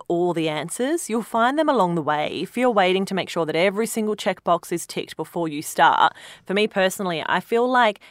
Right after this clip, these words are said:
you know, next thing you know, a year's passed and someone else has taken your idea, or you've lost an entire year of, um, a, you know, time in the market that you really could have made some important traction.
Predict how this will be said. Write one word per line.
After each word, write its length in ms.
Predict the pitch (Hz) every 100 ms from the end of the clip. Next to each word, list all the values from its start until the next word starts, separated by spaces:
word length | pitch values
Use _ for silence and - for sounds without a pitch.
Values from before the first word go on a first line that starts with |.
| -
you 80 | 196
know, 140 | 180 - _ -
next 200 | 190 -
thing 120 | 196
you 40 |
know, 220 | 180 170 165
a 60 | 180
year's 320 | 151 156 147
passed 460 | - 147 - - -
and 240 | 165 156
someone 300 | - 180 180
else 160 | 175 165
has 100 | 175
taken 320 | 180 165 170
your 140 | 165 160
idea, 360 | 156 160 156
or 160 | - 175
you've 220 | 185 175
lost 340 | 196 190 196
an 120 | 240 247
entire 640 | 240 - - 165 165 175
year 560 | 180 151 151 147 175 339 - - - -
of, 420 | 170 160 165 156 _ _ _ -
um, 380 | 170 156 151 -
a, 120 | - -
you 120 | 190
know, 100 | 143 -
time 300 | - 190 175
in 60 | 175
the 60 |
market 460 | 160 151 180 170 -
that 120 | 175
you 140 | 175 175
really 260 | 170 180
could 140 | 180 185
have 80 | 165
made 180 | 160
some 300 | - 160 151 -
important 380 | 165 165 156
traction. 460 | - - - 113 -